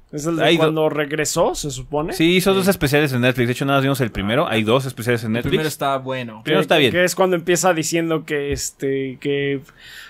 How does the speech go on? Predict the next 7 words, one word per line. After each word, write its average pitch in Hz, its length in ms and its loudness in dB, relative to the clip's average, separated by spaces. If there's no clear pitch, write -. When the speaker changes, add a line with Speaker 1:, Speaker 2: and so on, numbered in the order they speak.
Speaker 1:
dice, 165 220 -2
¿no? 202 220 0
Que, 190 220 0
que 175 280 0
Dave 202 220 -2
Chappelle, 220 720 0
este, 147 1120 -8